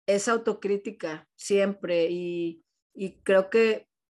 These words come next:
de las que nos gusta seguir la Liga Femenil, pues nos va a gustar verla ese día, aunque nos va a gustar más que Tigres meta goles, ¿verdad? Este, bien,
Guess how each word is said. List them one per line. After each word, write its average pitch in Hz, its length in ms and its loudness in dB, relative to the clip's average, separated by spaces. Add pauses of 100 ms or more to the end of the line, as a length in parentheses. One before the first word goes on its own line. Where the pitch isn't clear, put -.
(140)
de 208 200 0
las 202 240 2
que 214 140 0
nos 202 220 -2
gusta 214 340 -2
seguir 233 260 0
la 240 140 -4
Liga 233 220 -2
Femenil, 233 680 -8 (500)
pues 202 200 -4
nos 190 220 -6
va 196 80 -2
a 190 40 -2
gustar 214 340 -2
verla 220 280 -2
ese 226 220 -4
día, 254 520 -4
aunque 190 720 -6 (100)
nos 185 200 -8
va 185 60 2
a - 20 0
gustar 196 320 -4
más 190 500 -4 (240)
que 196 120 -10
Tigres 180 400 -4
meta 180 320 -6
goles, 254 380 2
¿verdad? 180 360 -2 (400)
Este, 196 1080 -2 (360)
bien, 233 380 -4